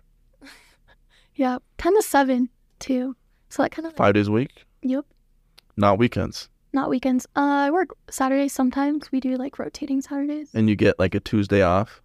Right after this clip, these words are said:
Speaker 1: Mm-hmm.
Speaker 2: It's my mom. My mom's the same way.
Speaker 1: Yeah.
Speaker 2: My mom loves it. She'll be like, she'll do that same thing.
Speaker 1: Mm-hmm. I think it, it would be nice if I was part-time. I th-, I don't think I would get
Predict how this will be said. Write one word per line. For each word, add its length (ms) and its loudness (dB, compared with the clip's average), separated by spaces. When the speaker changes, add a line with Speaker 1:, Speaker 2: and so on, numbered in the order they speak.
Speaker 1:
Mm-hmm. 180 -12
Speaker 2:
It's 100 -10
my 100 2
mom. 300 4
My 80 -2
mom's 200 2
the 60 -12
same 200 0
way. 280 0
Speaker 1:
Yeah. 220 -6
Speaker 2:
My 60 -2
mom 240 4
loves 240 4
it. 180 0
She'll 140 -20
be 80 -2
like, 220 -2
she'll 160 -8
do 100 6
that 140 6
same 180 0
thing. 240 -4
Speaker 1:
Mm-hmm. 200 -4
I 80 0
think 200 0
it, 120 -4
it 80 -2
would 100 0
be 100 0
nice 300 0
if 60 -4
I 80 2
was 120 -2
part-time. 600 0
I 100 -4
th-, 200 -14
I 60 2
don't 120 0
think 140 0
I 60 0
would 120 -4
get 240 -2